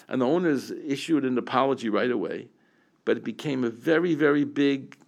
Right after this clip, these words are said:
causa celebre. I'm not going into the discussions were going on, what's happened after it,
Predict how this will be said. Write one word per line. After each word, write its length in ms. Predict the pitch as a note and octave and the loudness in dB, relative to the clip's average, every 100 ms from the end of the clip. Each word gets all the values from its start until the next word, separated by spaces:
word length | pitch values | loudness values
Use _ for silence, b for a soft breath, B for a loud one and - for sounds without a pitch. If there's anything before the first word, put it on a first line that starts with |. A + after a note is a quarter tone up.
| _ _ - | _ _ -10
causa 380 | - C#3 C#3+ A#2 | 10 12 12 8
celebre. 520 | - A#2+ A2+ A2+ B2 | 4 6 6 6 4
I'm 140 | G#2+ A#2+ | 2 0
not 200 | A#2 B2 | -4 -4
going 280 | A#2+ B2 | -2 0
into 240 | A#2+ G#2 A#2 | -2 -4 -4
the 140 | G#2+ | -4
discussions 720 | G2+ G2 - A#2 - A2+ G2+ | -4 -8 0 0 2 -4 -4
were 140 | G#2+ G#2+ | 0 2
going 280 | A2 A2+ A#2 | 2 2 2
on, 460 | A#2 G#2+ G#2 G#2 | 2 2 0 0
what's 180 | A2 G#2+ | -2 -2
happened 500 | - A#2 - B2 B2 | 4 4 4 4 6
after 400 | C3 A#2 - A#2 | 4 4 0 2
it, 200 | B2 A#2+ | 4 2